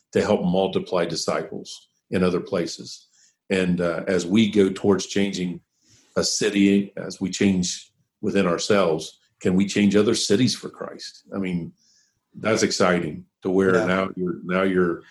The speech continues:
Speaker 2: Yeah, and that kinda goes into what was gonna be kind of a two-part last question is just kinda how would you define where we're at now? Um, what's the next season look like? What do you look forward to? Um, is that, is that how you would summarize it, or, or, or what do you,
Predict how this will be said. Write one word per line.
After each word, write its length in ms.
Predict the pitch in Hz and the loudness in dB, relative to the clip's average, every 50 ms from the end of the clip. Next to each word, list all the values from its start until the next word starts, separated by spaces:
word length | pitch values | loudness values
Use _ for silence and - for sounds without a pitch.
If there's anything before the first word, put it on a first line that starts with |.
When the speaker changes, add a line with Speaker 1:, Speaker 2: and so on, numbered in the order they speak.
| - - - - - _ - | -20 -20 -20 -20 -16 _ 2
Speaker 2:
Yeah, 100 | 151 143 | 4 4
and 80 | 143 160 | 6 6
that 140 | 165 160 | 4 6
kinda 180 | - 185 175 165 | 6 6 6 8
goes 220 | 147 165 156 147 | 6 6 6 6
into 200 | 156 151 147 143 | 4 6 6 8
what 300 | 135 135 139 131 127 127 | 8 8 6 4 2 -2
was 140 | 127 135 127 | -2 -4 0
gonna 180 | 131 143 139 131 | 0 2 2 2
be 160 | 123 131 127 | 2 0 0
kind 240 | 123 - 143 135 127 | 0 0 0 0 2
of 80 | 120 | 2
a 60 | 120 117 | 0 -2
two-part 580 | - - 143 127 - - 135 127 123 127 131 | 0 0 0 0 2 2 2 2 2 2 2
last 300 | 135 127 123 110 - - | 2 0 0 0 -2 -6
question 440 | - - 139 127 - - 143 127 123 | -2 0 0 0 2 0 2 2 2
is 140 | 120 117 117 | 0 0 -2
just 260 | - 131 117 - - | -2 -2 -2 -2 -2
kinda 520 | - 135 123 123 120 120 120 123 - - - | -2 -2 0 0 0 -2 -4 -6 -8 -8 -6
how 220 | - 139 135 131 | -2 2 2 2
would 120 | 131 127 123 | 4 2 2
you 80 | 123 | 2
define 400 | 120 131 123 - 131 120 117 120 | 0 0 0 0 0 0 2 0
where 120 | 120 117 117 | 2 2 2
we're 100 | 113 113 | 2 2
at 180 | 113 117 117 | 2 0 0
now? 640 | 117 123 123 123 120 117 117 113 113 117 - - - - | 0 2 2 2 2 2 2 0 0 0 -2 -4 -8 -8
Um, 320 | - - 139 131 120 123 123 | -4 -2 -2 0 0 0 0
what's 220 | 127 120 - - | 0 -2 0 0
the 80 | 135 120 | 0 0
next 200 | 113 113 - - | 0 -2 -4 -2
season 320 | - 131 120 123 117 113 | -2 0 0 0 0 0
look 200 | 113 113 - - | -2 -4 -2 -2
like? 320 | 120 110 110 107 - - | 0 0 0 -2 -2 -2
What 80 | 123 120 | 0 2
do 60 | 117 | 2
you 60 | 117 | 2
look 160 | 113 120 117 - | 2 0 -4 -4
forward 280 | - - - 117 110 - | -8 -4 -4 -2 -2 -2
to? 420 | - - 123 120 120 117 120 - _ _ _ _ _ _ _ _ _ _ _ _ _ _ - | -2 0 0 0 0 -2 -6 -10 _ _ _ _ _ _ _ _ _ _ _ _ _ _ -4
Um, 340 | - - 123 120 117 117 113 | 0 0 2 2 2 0 2
is 180 | - 131 123 123 | 2 0 2 4
that, 400 | 135 131 127 127 127 135 - - - - - - | 4 4 6 6 4 2 2 -4 -12 -14 -6 -2
is 340 | 139 127 139 143 135 123 123 | 0 0 2 2 2 2 4
that 180 | 135 135 135 | 4 4 4
how 140 | 123 127 123 | 4 2 4
you 220 | 127 127 127 131 131 | 6 6 6 6 4
would 120 | 123 127 | 2 2
summarize 520 | - 143 139 143 139 143 143 147 151 147 156 | 2 2 4 6 6 6 6 4 4 6 6
it, 180 | 160 160 147 | 6 6 6
or, 140 | 135 120 117 | 6 4 4
or, 680 | 113 113 113 - 139 127 117 117 113 110 110 - - _ - | 4 2 0 0 0 0 2 2 2 0 -2 -4 -10 _ -2
or 160 | 131 123 117 | 0 0 2
what 180 | 113 120 120 120 | 2 2 4 4
do 60 | 120 | 4
you, 440 | 120 120 120 120 120 120 123 - | 4 4 2 2 2 0 -4 -6